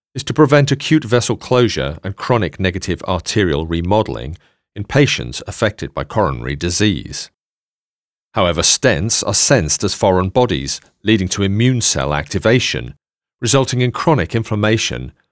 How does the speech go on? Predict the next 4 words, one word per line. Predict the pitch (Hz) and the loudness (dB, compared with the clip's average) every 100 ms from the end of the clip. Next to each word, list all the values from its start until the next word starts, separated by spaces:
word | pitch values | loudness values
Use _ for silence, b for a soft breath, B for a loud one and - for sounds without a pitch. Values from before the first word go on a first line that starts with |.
| _ _ | _ _
and | 98 | -4
eventually | 87 104 95 78 80 | 0 0 0 -4 -4
in-stent | 120 113 - - 69 80 | -2 0 0 0 -4 -4
restenosis | - 92 95 - 87 95 92 62 71 - | -4 0 0 -2 0 0 -2 -4 -6 -8